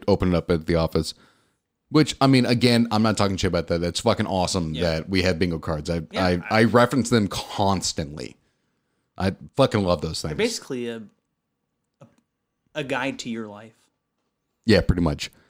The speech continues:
Speaker 1: "I'll try to get it done tonight, so you'll have it before you record tomorrow." I think you're recording tomorrow, and this was probably
Speaker 2: Oh,
Speaker 1: last
Speaker 2: well,
Speaker 1: Sunday.
Speaker 2: and he messaged too when he thought we were recording.
Speaker 1: Oh, did he?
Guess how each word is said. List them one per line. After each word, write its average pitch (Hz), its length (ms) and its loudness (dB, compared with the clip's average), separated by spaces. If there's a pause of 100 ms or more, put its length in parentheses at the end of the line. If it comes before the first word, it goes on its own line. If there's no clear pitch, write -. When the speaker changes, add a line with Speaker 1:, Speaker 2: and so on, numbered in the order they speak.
(580)
Speaker 1:
"I'll 107 100 4
try 127 200 4
to 175 100 4
get 170 100 2
it 156 140 2
done 131 180 4
tonight, 90 480 2
so 101 140 2
you'll 98 180 6
have 98 240 2
it 87 100 -2
before 101 300 4
you 98 120 6
record 90 340 2
tomorrow." 80 500 2
I 92 100 0
think 156 360 2
you're 151 80 4
recording 147 340 2
tomorrow, 139 480 2 (240)
and 98 240 4
this 95 160 2
was 90 80 -2
probably 85 280 4
Speaker 2:
Oh, 151 200 6
Speaker 1:
last 156 160 2
Speaker 2:
well, 156 460 4
Speaker 1:
Sunday. - 180 -12
Speaker 2:
and 147 100 -2
he 196 140 2
messaged 139 540 -2
too 135 520 -6
when 135 160 -8
he 139 140 -4
thought 123 240 -4
we 123 100 -4
were 123 220 -4
recording. 156 580 -8 (220)
Speaker 1:
Oh, 95 140 6
did 85 220 2
he? 82 120 0